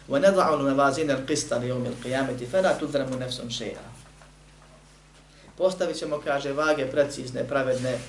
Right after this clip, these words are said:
na sudnjem danu, pa nikome zulum neće biti učinjen. Od tih vaga, ehli sunnet vel džemaat vjeruje da ima vaga ili vage.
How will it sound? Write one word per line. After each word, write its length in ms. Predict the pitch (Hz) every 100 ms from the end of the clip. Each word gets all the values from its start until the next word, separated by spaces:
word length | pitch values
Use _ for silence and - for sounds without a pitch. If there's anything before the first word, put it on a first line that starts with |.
| -
na 140 | 143
sudnjem 340 | 135 127 127 123
danu, 300 | 135 139 123
pa 80 | 139
nikome 320 | 156 151 127
zulum 240 | 127 127 123
neće 220 | 120 110
biti 200 | - 110
učinjen. 300 | - - - - - - - - - - - - - - - - - -
Od 180 | 147 208
tih 240 | 196 147
vaga, 440 | 156 160 151 139 - - - - - - - -
ehli 240 | 160 143
sunnet 320 | - 113 139
vel 120 | 131
džemaat 400 | 131 139 139 131
vjeruje 280 | 156 139 135
da 120 | 123
ima 180 | 131 135
vaga 640 | 123 120 127 131 131 123 - - - - - - - - - - 156
ili 240 | 151 120
vage. 320 | 117 117 -